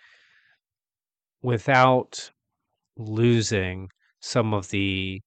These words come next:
the quality. 'Cause I saw, when I see in the pulp guys, like, they, they seem to, some, some of them anyway, the fam-, really famous ones seem to have achieved it, and they didn't fall into, say, the trap of, like, uh,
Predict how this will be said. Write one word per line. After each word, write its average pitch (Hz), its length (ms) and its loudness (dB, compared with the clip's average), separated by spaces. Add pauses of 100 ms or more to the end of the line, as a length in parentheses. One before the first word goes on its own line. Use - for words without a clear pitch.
(140)
the - 80 -8
quality. 117 480 2
'Cause 120 140 -6
I 135 60 -2
saw, 156 260 4
when 127 240 0
I 120 60 0
see 156 160 2
in 127 60 2
the 104 80 -4
pulp 139 300 4
guys, 101 340 -4
like, 101 180 -10 (1200)
they, 127 220 0
they 123 260 0
seem 147 260 2
to, - 160 -14
some, 139 300 0
some 131 200 0
of 104 140 -2
them 90 160 -8
anyway, 92 420 -8 (340)
the 107 80 -6
fam-, 110 260 -2 (120)
really 113 220 0
famous 104 360 -6
ones 95 200 -12
seem 113 300 -4
to 110 120 -8
have 98 120 -6
achieved 104 400 -8
it, 131 140 -2 (480)
and 117 140 -4
they 113 100 -2
didn't 117 300 -4
fall 107 340 -2
into, 98 180 -12
say, 104 240 -6
the 95 80 -8
trap 101 340 -6
of, 98 200 -10
like, 95 360 -10
uh, 92 360 -8